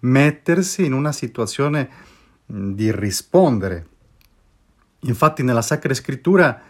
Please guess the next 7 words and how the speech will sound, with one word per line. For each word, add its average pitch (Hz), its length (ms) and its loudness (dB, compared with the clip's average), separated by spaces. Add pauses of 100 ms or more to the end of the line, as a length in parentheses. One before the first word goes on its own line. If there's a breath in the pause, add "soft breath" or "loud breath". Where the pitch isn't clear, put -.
(340 loud breath)
il 120 400 -2
cambiarsi 131 1200 0
d'abito 127 800 -2 (360 soft breath)
può 147 160 4
significare 147 920 0 (340 soft breath)
una 147 260 2
purificazione 117 1120 -2